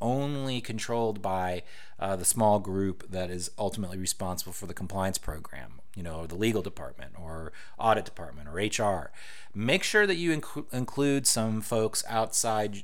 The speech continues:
uh, in, in operational, uh, aspects of the organization. I, I, and you don't have to have them involved. Again, going back to some of our discussions about actually working on a code of conduct project, these individuals don't necessarily need to be involved in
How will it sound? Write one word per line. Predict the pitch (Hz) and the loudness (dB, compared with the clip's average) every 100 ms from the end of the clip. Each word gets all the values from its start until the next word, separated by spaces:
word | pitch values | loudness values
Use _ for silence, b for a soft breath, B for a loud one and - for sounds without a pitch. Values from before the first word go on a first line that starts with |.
| - - | -8 -4
uh, | 95 90 90 104 113 101 - | -2 -2 -4 -6 -6 -6 -6
in, | 104 | -6
in | 85 101 | -4 -2
operational, | 92 113 117 101 107 113 120 110 107 - B B B | 4 4 6 4 6 4 2 2 0 -2 B B B
uh, | 98 98 - | 2 2 4
aspects | 113 110 - 104 98 98 | 6 6 4 0 0 0
of | |
the | 92 | 0
organization. | 95 98 95 90 104 117 - 90 85 - B B B | 2 2 2 2 4 4 2 -2 -4 -6 B B B
I, | 131 | 4
I, | 147 - 139 135 139 | 4 4 0 0 0
and | 135 139 | 0 2
you | |
don't | 151 156 | 4 6
have | 156 139 | 4 2
to | 120 | 0
have | 131 123 | 0 0
them | 120 | 0
involved. | 113 110 110 107 104 | 2 4 4 4 0
Again, | 107 110 104 113 95 117 110 | -2 0 0 -2 -2 -4 -2
going | 110 110 | 0 2
back | 107 107 - | 2 0 0
to | |
some | 101 107 | -4 -2
of | 104 | 0
our | 104 | 2
discussions | 98 - 101 - 101 | 0 0 0 0 0
about | 95 95 92 - - | 2 0 0 -6 -2
actually | 98 - 101 | 0 0 -2
working | 92 95 117 120 110 | -2 4 6 6 2
on | 95 92 | 0 -2
a | |
code | - 95 | -2 -4
of | 95 | 2
conduct | 139 139 117 | 4 4 2
project, | 98 90 98 - B B B B | 2 2 0 -4 B B B B
these | 135 170 170 139 | 6 8 8 4
individuals | 147 143 143 135 131 107 | 2 2 4 4 2 4
don't | 131 | 2
necessarily | 123 - 120 127 117 110 | 2 0 0 2 2 2
need | 107 | 0
to | 101 | -2
be | 104 | -2
involved | 98 95 101 104 | 0 2 2 2
in | 90 | 0